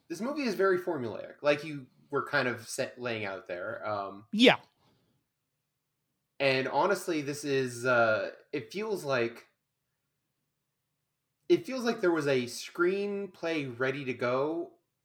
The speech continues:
Speaker 1: and then they pasted a level of video games on top of it.
Speaker 2: Sure. I mean,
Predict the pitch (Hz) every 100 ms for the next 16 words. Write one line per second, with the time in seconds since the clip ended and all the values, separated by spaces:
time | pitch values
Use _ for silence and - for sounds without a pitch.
0 | - 139 135 135 127 - _ _ _ _
1 | _ _ - 160 - - 156 143 123 139
2 | 135 139 135 123 120 117 117 127 135 135
3 | 135 131 123 110 107 - - 135 208 233
4 | 226 - _ _ _ _ _ _ _ _
5 | _ - - - - _ _ _ _ _
6 | _ _ _ _ _ - - - 196 127
7 | - - _ - - 302